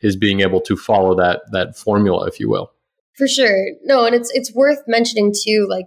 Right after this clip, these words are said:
Speaker 2: we both have backgrounds in sales, and most of the people,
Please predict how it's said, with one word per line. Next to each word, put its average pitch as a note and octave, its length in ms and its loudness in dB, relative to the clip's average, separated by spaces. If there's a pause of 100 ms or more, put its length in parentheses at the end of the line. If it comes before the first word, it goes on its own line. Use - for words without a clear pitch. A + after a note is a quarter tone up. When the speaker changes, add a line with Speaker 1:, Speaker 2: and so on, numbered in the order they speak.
Speaker 2:
we A3 160 -8
both G#3+ 320 -2
have F#3+ 320 -4 (220)
backgrounds F#3 480 -4
in F#3 100 -4
sales, G#3 580 0
and G#3 160 -2 (400)
most A#3 640 -2
of A#3+ 100 -6
the A#3 60 -4
people, G3 640 -2